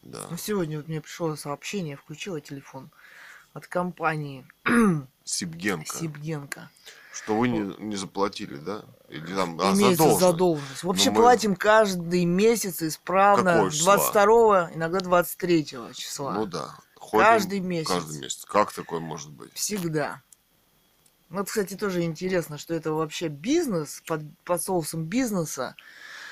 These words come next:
Speaker 2: А вот отказаться от этого отопления, в кавычках, например.
Speaker 1: Частные компании какие-то
Speaker 2: Не имеем
Speaker 1: непонятные.
Speaker 2: права,
Speaker 1: Да.
Speaker 2: не
Speaker 1: А если ты не
Speaker 2: имеешь, нет
Speaker 1: заплатишь,
Speaker 2: возможности.
Speaker 1: тебя
Speaker 2: А
Speaker 1: эти
Speaker 2: если... вот такой
Speaker 1: это
Speaker 2: бизнес.
Speaker 1: интегрировано в структуру государства,
Speaker 2: То есть, если
Speaker 1: все
Speaker 2: так
Speaker 1: эти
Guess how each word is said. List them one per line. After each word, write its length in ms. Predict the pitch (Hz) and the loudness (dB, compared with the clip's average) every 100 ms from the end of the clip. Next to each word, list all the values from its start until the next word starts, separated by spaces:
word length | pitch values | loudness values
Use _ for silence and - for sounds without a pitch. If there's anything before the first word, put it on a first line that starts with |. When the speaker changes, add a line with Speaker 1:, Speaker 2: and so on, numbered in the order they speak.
| - - _ _ - - | -20 -20 _ _ -6 2
Speaker 2:
А 120 | 175 | 4
вот 180 | 185 190 | 4 2
отказаться 720 | - 196 190 247 285 - 151 | 2 4 6 8 6 4 -2
от 100 | 143 | -2
этого 280 | 147 147 147 | -6 -2 -2
отопления, 640 | 170 160 202 190 147 110 | 0 0 0 0 -2 -6
в 60 | - | -8
кавычках, 540 | - 151 147 - 123 | -4 -4 -4 -8 -14
например. 580 | 139 143 147 143 92 - | -10 -6 -6 -6 -10 -12
Speaker 1:
Частные 480 | - 117 104 104 95 | -2 2 2 0 -6
компании 920 | - 95 101 - - 135 143 131 127 | -2 -2 -2 -6 2 6 6 4 0
какие-то 200 | 113 120 | -4 -2
Speaker 2:
Не 240 | 170 190 214 | 2 4 6
имеем 340 | 240 269 269 | 6 6 4
Speaker 1:
непонятные. 140 | 269 214 | 4 6
Speaker 2:
права, 520 | 254 233 214 208 185 165 | 8 8 8 6 2 -4
Speaker 1:
Да. 200 | 185 185 | -2 0
Speaker 2:
не 140 | 196 | 2
Speaker 1:
А 60 | 202 | 2
если 20 | |
ты 40 | |
не 60 | 202 | 2
Speaker 2:
имеешь, 140 | - 85 | 2 0
нет 100 | - | 2
Speaker 1:
заплатишь, 420 | 110 - 123 151 | 0 2 0 2
Speaker 2:
возможности. 400 | 160 156 160 107 | 0 0 2 4
Speaker 1:
тебя 60 | 165 | 4
Speaker 2:
А 40 | |
Speaker 1:
эти 180 | 190 202 | 2 0
Speaker 2:
если... 220 | 185 - 135 | -4 -6 -4
вот 200 | 214 - | -4 2
такой 260 | 233 240 | 2 4
Speaker 1:
это 160 | 233 180 | 2 6
Speaker 2:
бизнес. 300 | 120 123 190 | 6 6 4
Speaker 1:
интегрировано 680 | 135 117 127 131 120 110 107 | 2 4 6 6 6 4 0
в 60 | 95 | -2
структуру 480 | - 110 - 117 104 | -6 -6 -4 -4 -2
государства, 600 | 107 95 104 110 85 82 | -4 -6 0 2 2 2
Speaker 2:
То 60 | 262 | 0
есть, 100 | 277 | 2
если 200 | 233 262 | -2 2
Speaker 1:
все 80 | 277 | 4
Speaker 2:
так 80 | |
Speaker 1:
эти 60 | 247 | 4